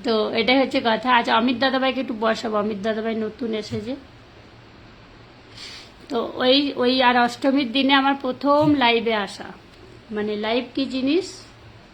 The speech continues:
তার আগে অনেক কষ্ট করেছি, স্টার, একশোটা স্টার অনেক কষ্ট করে পূরণ করতাম। একজনা বলল, একবার পূরণ হয়নি, একজনা বলল, "তুমি Google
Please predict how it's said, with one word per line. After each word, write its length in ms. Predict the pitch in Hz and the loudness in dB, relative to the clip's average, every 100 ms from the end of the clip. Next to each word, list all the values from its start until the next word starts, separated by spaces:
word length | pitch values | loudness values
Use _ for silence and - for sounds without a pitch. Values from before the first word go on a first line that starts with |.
| - | -2
তার 140 | 285 311 | 4 4
আগে 240 | 302 370 | 4 2
অনেক 260 | 320 339 370 | 4 2 0
কষ্ট 320 | 311 294 - 320 | -2 -2 -4 -2
করেছি, 460 | 320 277 269 302 339 | -2 -2 -4 -2 -2
স্টার, 400 | - 254 233 247 | -2 -2 -2 -2
একশোটা 420 | 247 - 262 277 | -8 -6 -4 -2
স্টার 360 | 269 262 254 254 | -2 2 4 4
অনেক 260 | 247 277 269 | 2 0 0
কষ্ট 300 | 240 240 - | -2 -2 -4
করে 220 | 247 254 | -2 -2
পূরণ 360 | 254 - 233 226 | -2 -4 -4 -2
করতাম। 460 | 233 233 240 233 247 - - - 233 | -4 -4 2 2 0 -8 -20 -8 -4
একজনা 400 | 226 240 247 240 | -2 0 0 2
বলল, 360 | 233 233 240 | 2 2 2
একবার 320 | 233 208 233 240 - | 2 0 -2 -4 -8
পূরণ 260 | 262 247 262 | -4 0 0
হয়নি, 280 | 247 240 240 | 0 0 0
একজনা 340 | 233 233 233 | -2 -2 -4
বলল, 240 | 214 233 233 | -2 -4 -2
"তুমি 220 | 240 240 | -2 -2
Google 320 | 214 220 | -2 -2